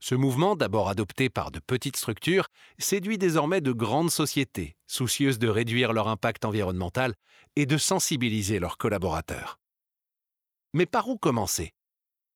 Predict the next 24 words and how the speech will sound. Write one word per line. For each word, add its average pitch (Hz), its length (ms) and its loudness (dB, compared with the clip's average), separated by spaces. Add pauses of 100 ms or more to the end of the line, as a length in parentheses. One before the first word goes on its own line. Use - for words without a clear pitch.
(440)
Une 160 200 2
des 175 100 6
premières 170 440 2
étapes 151 300 0
consiste 147 520 -2
à 123 60 2
diminuer 131 520 2
la 123 100 2
consommation 120 720 0
de 110 80 0
papier. - 500 -4 (720)
En 131 80 2
passant 147 340 2
au 143 80 4
numérique 139 600 2
pour 104 100 0
les 98 100 0
documents 107 480 0
internes 135 460 0 (140)
et 117 100 0
en 110 100 2
limitant 131 460 0
les 90 160 -2
impressions, 95 480 0